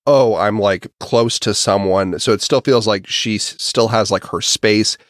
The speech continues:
even though she wants to be kind of, like, held. I mean, that's, like, my perception of how, like, I can potentially see her perspective of sorts or how I would feel.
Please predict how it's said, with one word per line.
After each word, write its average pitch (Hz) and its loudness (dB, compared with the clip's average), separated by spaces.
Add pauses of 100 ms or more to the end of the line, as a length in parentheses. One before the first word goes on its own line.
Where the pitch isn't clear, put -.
(280)
even 107 0
though 101 0
she - -4
wants 92 -2
to - -10
be 90 -8
kind 85 -4
of, 92 -8
like, 87 -8
held. 80 -6 (300)
I 95 -4
mean, 117 0
that's, 117 0
like, 98 -2
my 92 0
perception 95 -4
of 87 -4
how, 90 -2
like, 85 -6 (280)
I 92 -4
can 92 -12
potentially 101 -6
see 95 -4
her 92 -4 (100)
perspective 123 -2
of 90 -10
sorts 76 -8
or 90 -6
how 98 0
I 90 -2
would 87 -10
feel. 58 -12